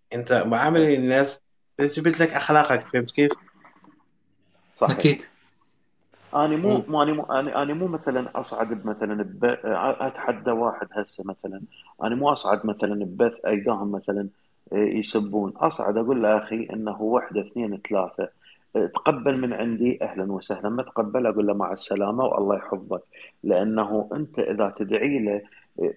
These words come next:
Speaker 2: تدعي له إنه مثلًا الله يصلحه ب-، خ-، بغض النظر عن كل الأديان، أنا ما لي داخل بالأديان كلها. أنا علي قلت لك،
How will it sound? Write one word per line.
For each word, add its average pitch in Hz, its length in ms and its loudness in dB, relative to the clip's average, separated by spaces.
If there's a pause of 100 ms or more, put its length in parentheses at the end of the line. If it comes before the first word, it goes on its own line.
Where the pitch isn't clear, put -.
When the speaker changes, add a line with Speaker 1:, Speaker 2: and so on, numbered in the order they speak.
(180)
Speaker 2:
تدعي 127 360 -2
له 117 160 0
إنه 101 340 -4
مثلًا 95 480 -4
الله 117 220 2
يصلحه - 600 -4
ب-، - 120 -2 (540)
خ-، - 300 2
بغض 147 320 4
النظر 120 320 2
عن 95 180 -8
كل 120 140 2
الأديان، 92 440 2 (380)
أنا 113 120 0
ما 113 100 4
لي 107 100 4
داخل 98 260 2
بالأديان 92 400 0
كلها. 87 360 -8 (540)
أنا 107 440 -4
علي 117 420 2
قلت - 200 -6
لك، 104 80 0